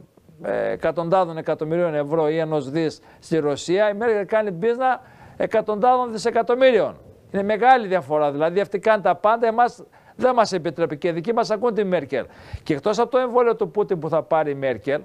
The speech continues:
αγοράζει και το εμβόλιο των Κινέζων.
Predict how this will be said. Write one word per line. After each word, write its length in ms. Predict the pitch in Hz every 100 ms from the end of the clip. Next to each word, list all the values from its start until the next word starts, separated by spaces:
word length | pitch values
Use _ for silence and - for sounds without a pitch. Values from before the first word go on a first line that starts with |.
| - - - -
αγοράζει 540 | - 131 147 160 185 185
και 100 | 190
το 120 | 185
εμβόλιο 360 | 170 151 196 202
των 140 | 180
Κινέζων. 520 | 151 156 208 190 131